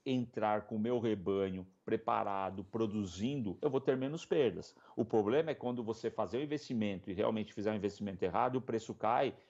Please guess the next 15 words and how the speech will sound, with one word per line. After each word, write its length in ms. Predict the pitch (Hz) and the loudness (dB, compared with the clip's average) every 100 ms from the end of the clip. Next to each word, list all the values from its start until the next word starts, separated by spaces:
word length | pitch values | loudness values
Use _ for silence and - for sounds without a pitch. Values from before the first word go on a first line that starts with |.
| - | -12
e 40 | |
realmente 300 | 92 104 107 | -4 -2 -2
você 100 | - | -2
não 100 | 123 | -2
tá 100 | 120 | 0
produzindo. 640 | 113 135 151 180 151 98 - | -2 -2 -4 -2 -2 -4 -6
Aí 180 | - 92 | -4 -2
você 220 | 90 - | -4 -6
vai 100 | 107 | -4
amargar 340 | 104 117 117 117 | -4 -4 -4 -4
prejuízo. 460 | 131 139 156 92 | -4 -2 -2 -2
Então, 320 | 90 135 151 - - - _ _ _ _ _ _ _ - | -2 2 2 0 -12 -20 _ _ _ _ _ _ _ -2
é 300 | 135 147 151 | 4 4 4
um 80 | 113 | 0
investimento 760 | 101 107 - 104 123 147 151 | -6 -8 -6 -6 -6 -6 -12